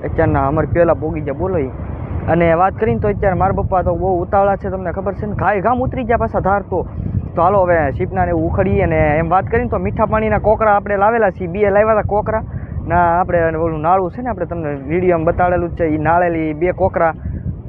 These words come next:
ઘણા બધા માણસો લોકો હે ને કોપરિયું, કોપરિયું, કોપરિયાથી હે ને કોપરિયું નાખીને કોપરિયામાં ઘણા બધા કોકરા એક બે થેલી જેટલા પકડેલા હતા. એમ હે ને એની પાસે લેતા આવ્યા. તો હાલો મારા વાલા, જલ્દી કોકરિયું, કોકરાને કાપીને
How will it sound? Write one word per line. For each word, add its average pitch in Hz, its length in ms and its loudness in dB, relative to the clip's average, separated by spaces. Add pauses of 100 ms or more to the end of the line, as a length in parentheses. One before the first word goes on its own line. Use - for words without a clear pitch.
(160)
ઘણા 196 200 2
બધા 190 200 -2
માણસો 185 320 -2
લોકો 165 440 2
હે 180 100 -4
ને 202 100 -2
કોપરિયું, 180 520 -2
કોપરિયું, 170 640 0
કોપરિયાથી 196 640 -2
હે 214 40 -4
ને 170 260 -4 (920)
કોપરિયું 180 400 4
નાખીને 185 920 0
કોપરિયામાં 165 480 0
ઘણા 160 180 -2
બધા 151 320 0
કોકરા 147 540 0
એક 143 140 -6
બે 170 360 2
થેલી 160 260 -2
જેટલા 147 240 -2
પકડેલા 160 460 0
હતા. 160 160 0
એમ 165 160 -4
હે 156 220 0
ને 170 140 -2 (280)
એની 160 180 2
પાસે 156 220 0
લેતા 165 280 2
આવ્યા. 165 120 4
તો 143 100 -2
હાલો 160 160 2
મારા 151 220 -2
વાલા, 156 260 0 (340)
જલ્દી 143 220 0
કોકરિયું, 147 720 0 (220)
કોકરાને 151 520 2
કાપીને 214 480 0